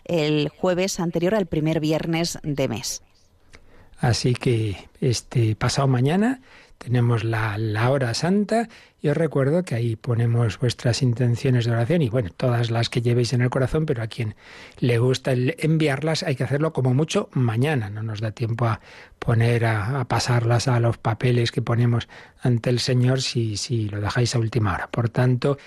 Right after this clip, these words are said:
Speaker 2: quien quiera a través del correo electrónico o de la llamada, ese teléfono que podemos recordar, eh, poner sus intenciones, que lo haga ya.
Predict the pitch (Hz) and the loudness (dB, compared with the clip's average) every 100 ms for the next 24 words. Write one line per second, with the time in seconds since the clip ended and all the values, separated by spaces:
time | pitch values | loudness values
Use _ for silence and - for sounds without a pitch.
0 | - - - 123 120 113 135 127 120 117 | -20 -20 -4 0 0 0 0 2 0 0
1 | 120 117 123 - 113 113 117 - 156 208 | 0 2 0 0 -2 0 0 0 0 2
2 | 214 - 208 180 127 120 117 123 208 165 | 0 0 0 0 0 -2 -2 0 0 0
3 | 123 - 120 - 123 113 117 - 123 123 | 0 0 -4 -4 -4 -2 -2 0 0 0
4 | - 107 95 98 - 123 110 110 107 139 | -2 -4 -4 -8 -4 0 2 2 0 0
5 | 143 135 143 - - - - 131 117 - | 0 2 0 -4 -20 -20 -2 0 0 0
6 | 120 113 120 151 151 135 127 151 - 87 | 0 2 2 2 2 2 0 0 -2 -6
7 | 87 90 151 185 | -4 -2 -2 -2